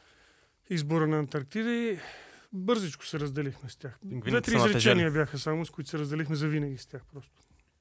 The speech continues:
Speaker 1: Тоест бях изгонен.
Speaker 2: И не сте обмислили да си завършите
Speaker 1: Е.
Speaker 2: военноморското?
Speaker 1: Аз съм вече толкова години, че ако отида да завършвам, вие ще умрете от смях сигурно. <laughs>
Speaker 2: Добре, да се върнем към студентските ви години.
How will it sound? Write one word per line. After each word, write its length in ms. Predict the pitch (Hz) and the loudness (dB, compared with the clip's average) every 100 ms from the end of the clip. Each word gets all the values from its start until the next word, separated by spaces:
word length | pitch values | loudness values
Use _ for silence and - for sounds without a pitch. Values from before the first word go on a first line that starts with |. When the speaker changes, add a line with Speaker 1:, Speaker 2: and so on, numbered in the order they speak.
| _ | _
Speaker 1:
Тоест 280 | - 262 - | -4 -4 -2
бях 160 | 196 156 | -4 -4
изгонен. 300 | 151 139 120 _ _ _ _ _ _ _ _ _ - | -6 -10 -14 _ _ _ _ _ _ _ _ _ -16
Speaker 2:
И 60 | |
не 140 | 120 113 | -14 -12
сте 180 | - | -10
обмислили 400 | 131 139 151 151 | -10 -10 -12 -12
да 100 | 131 | -10
си 160 | 131 - | -10 -8
завършите 600 | 113 104 104 - 101 95 | -8 -8 -10 -12 -10 -10
Speaker 1:
Е. 40 | 92 143 | -6 -4
Speaker 2:
военноморското? 580 | 135 104 101 - - 120 127 _ _ | -2 -4 -10 -14 -20 -20 -20 _ _
Speaker 1:
Аз 80 | - | -12
съм 180 | - 143 - - | -10 -10 -18 -20
вече 320 | - - 143 135 | -16 -12 -10 -2
толкова 280 | 156 - | -2 -2
години, 380 | 156 151 135 143 | -8 -6 -4 -6
че 160 | 139 156 | -4 -4
ако 200 | 139 139 | -4 -8
отида 220 | - 147 | -6 -4
да 100 | 151 | -4
завършвам, 540 | 135 127 127 113 - | -4 -6 -8 -10 -8
вие 140 | 131 139 | -8 -8
ще 160 | - | -8
умрете 280 | 147 147 139 | -8 -8 -8
от 60 | 143 | -10
смях 260 | 151 151 - | -4 -4 -6
сигурно. 240 | - _ _ - - - | -18 _ _ -20 -14 -6
<laughs> 460 | - - - - 220 - - - - _ _ - - - - - 110 | -6 -6 -12 -8 -8 -6 -10 -10 -20 _ _ -20 -20 -20 -20 -20 -16
Speaker 2:
Добре, 240 | 110 147 - | -10 -10 -8
да 100 | 113 | -8
се 120 | - | -4
върнем 300 | 117 151 170 | -2 -2 -4
към 200 | 143 120 | -6 -10
студентските 500 | - 117 131 - - | -6 -6 -6 -8 -12
ви 60 | 113 | -12
години. 420 | 95 95 110 | -12 -14 -12